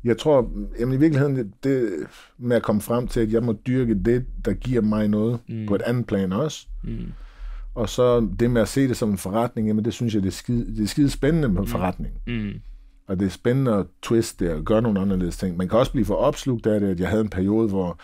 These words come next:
Speaker 1: okay, når jeg udgiver noget, så bliver jeg nødt til at, det bliver nødt til at bryde med et eller andet, og
Speaker 2: Mm.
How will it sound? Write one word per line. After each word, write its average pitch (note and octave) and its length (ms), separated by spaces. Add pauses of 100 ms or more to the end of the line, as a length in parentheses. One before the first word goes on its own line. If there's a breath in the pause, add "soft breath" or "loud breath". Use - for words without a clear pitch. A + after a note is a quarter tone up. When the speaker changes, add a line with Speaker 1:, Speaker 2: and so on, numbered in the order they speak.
(260 loud breath)
Speaker 1:
okay, G2 240
når F#2+ 120
jeg F#2+ 100
udgiver A2+ 400
noget, G2 180
så G2+ 60
bliver G#2 120
jeg G#2 60
nødt G#2+ 120
til A2 100
at, F#2+ 100
det - 360
bliver G2 140
nødt A#2 140
til A2+ 100
at F#2 220 (280)
bryde A#2+ 340
med A2 140
et F2+ 120
eller F#2 240
andet, F#2 280
og B2+ 300
Speaker 2:
Mm. G#2+ 220